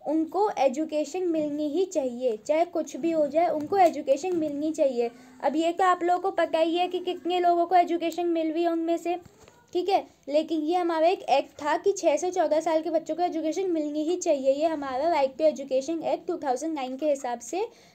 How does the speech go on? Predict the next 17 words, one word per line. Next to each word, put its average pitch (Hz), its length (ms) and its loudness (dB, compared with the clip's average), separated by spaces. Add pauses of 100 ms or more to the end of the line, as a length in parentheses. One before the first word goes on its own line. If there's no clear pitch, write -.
(120)
था, 247 180 -2 (340)
ठीक 381 140 0
है। 349 100 4
फिर 359 200 0
हमारा 381 360 0
एक 330 260 -2
बनाया 277 380 0
गया 262 180 -2
था 359 180 -2
कस्तूरबा 311 640 -2
गांधी 302 420 0
बालिका 262 460 0
विद्या 269 400 0
दो 302 200 6
हज़ार 294 300 0
चार 285 360 0
में। 226 200 -6